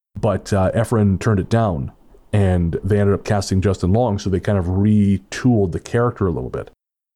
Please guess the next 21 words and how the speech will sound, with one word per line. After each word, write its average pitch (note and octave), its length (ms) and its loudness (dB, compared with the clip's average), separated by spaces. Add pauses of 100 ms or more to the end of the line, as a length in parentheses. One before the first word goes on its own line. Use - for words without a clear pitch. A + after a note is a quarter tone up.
(380)
And G#2+ 400 2 (180)
I, - 240 -2
I A#2+ 60 0
thought E3+ 180 -2
it G#3 60 -2
was G#2+ 160 0
a, F2 240 -4 (340)
a C3 100 0
sort D#3 160 0
of B2 60 4
a G#2 40 2
perfect C3 360 -2
casting, - 440 -2
'cause F#2+ 200 0
Long B2+ 280 2
is, G2 160 0
has, F#2 360 -4 (120)
has A2+ 260 -2
for G2+ 180 -2
so E3+ 220 -2
long, F#2 300 -2